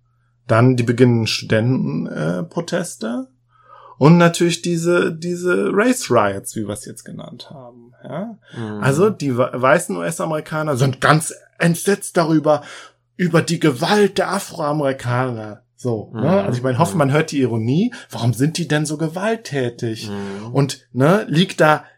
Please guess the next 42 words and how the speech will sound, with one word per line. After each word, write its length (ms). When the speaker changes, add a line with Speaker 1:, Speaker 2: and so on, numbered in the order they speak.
Speaker 1:
da 100
liegt 300
doch 140
irgendwie 400
da, 360
äh, 580
dem 240
liegt 300
doch 120
irgendwie 380
eine 160
gewalttätige 640
Natur 600
zugrunde. 440
Und 120
natürlich, 400
also, 320
ne, 180
sie 80
sagen 180
dann 140
nicht 160
nur 120
der, 180
der 180
Afroamerikaner, 680
sondern 240
überhaupt 320
die 60
Menschen 460
an 160
sich 280
müssen 300
irgendwie 300
gewalttätig 640
sein. 220
Wo 140
kommt 240
die 100
ganze 320
Gewalt 520
her? 280